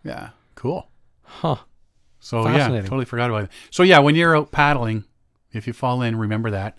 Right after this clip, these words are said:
Speaker 2: Yes, remember
Speaker 1: You,
Speaker 2: after drop.
Speaker 1: but you'd better be having your dry suits and wetsuits and
Speaker 2: Yes,
Speaker 1: everything
Speaker 2: exactly.
Speaker 1: dress for the water
Speaker 2: Yeah.
Speaker 1: temperature.
Speaker 2: And if you experience, uh, any, any cold water immersion, like, and all the shivering that you're gonna do, make sure you eat.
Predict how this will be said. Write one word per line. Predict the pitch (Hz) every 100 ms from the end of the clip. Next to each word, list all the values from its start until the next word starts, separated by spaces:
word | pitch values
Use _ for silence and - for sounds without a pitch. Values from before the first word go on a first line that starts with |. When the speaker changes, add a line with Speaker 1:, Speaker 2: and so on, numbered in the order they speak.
| -
Speaker 2:
Yes, | 139 131 - -
remember | 120 135 151
Speaker 1:
You, | 147
Speaker 2:
after | 117 120
drop. | 143 117 -
Speaker 1:
but | -
you'd | 117 113
better | 120 120
be | 110
having | 110 110 107
your | 101
dry | 101 104 104
suits | - 107 107 - -
and | 101 98
wetsuits | 107 - - 107 - -
and | 180
Speaker 2:
Yes, | 143
Speaker 1:
everything | 107 - 107 104
Speaker 2:
exactly. | 135 127 107 101 92 - _ _ - - -
Speaker 1:
dress | 98 110 120 -
for | 147
the | 135
water | 113 110
Speaker 2:
Yeah. | 104
Speaker 1:
temperature. | 107 101 113 127 101 - -
Speaker 2:
And | 123
if | 120 -
you | 135
experience, | 127 - - 117 160 185 -
uh, | 139 123 120 117 113 - - - _
any, | 180 214 180
any | 220 214 156
cold | - - 160 151
water | 127 135 139
immersion, | 123 110 113 120 143 151 - - _ _ -
like, | 135 131 131 -
and | 131 131 123
all | 123 139
the | 131
shivering | - 135 135 156
that | 147
you're | 143
gonna | 151 139
do, | 139 147
make | 123 127
sure | - 127
you | 117
eat. | 107 95